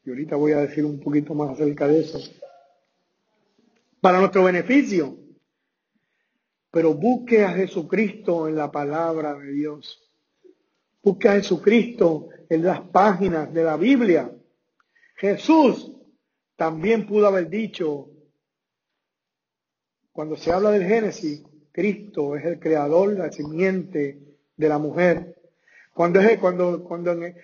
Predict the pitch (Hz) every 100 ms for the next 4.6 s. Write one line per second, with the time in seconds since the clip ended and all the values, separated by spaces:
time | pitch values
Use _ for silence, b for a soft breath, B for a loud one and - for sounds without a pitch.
0 | b 175 165 160 208 240 233 233 - 247
1 | 262 254 240 220 233 262 - 202 165 156
2 | 170 202 - 202 220 233 202 - 208 165
3 | 202 240 233 214 202 240 247 233 196 185
4 | 196 269 254 202 185